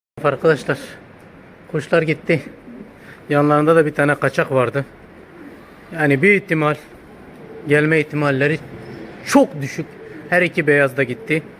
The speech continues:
Bol paça beyaz ve ön tepe beyaz. Her ikisi de gitti. Yapacak bir şey yok.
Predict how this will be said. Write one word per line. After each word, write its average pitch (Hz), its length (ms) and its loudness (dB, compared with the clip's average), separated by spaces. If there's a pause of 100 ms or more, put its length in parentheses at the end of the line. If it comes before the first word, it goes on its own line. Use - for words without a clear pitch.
(360)
Bol 151 180 6
paça 147 380 0
beyaz 143 380 2 (180)
ve 135 120 -2
ön 156 180 2
tepe 135 360 0
beyaz. 131 280 2 (320)
Her 147 140 2
ikisi 131 280 -4
de 135 80 -2
gitti. 120 380 -6 (920)
Yapacak 147 400 0
bir 147 60 -6
şey 180 180 0
yok. 180 120 2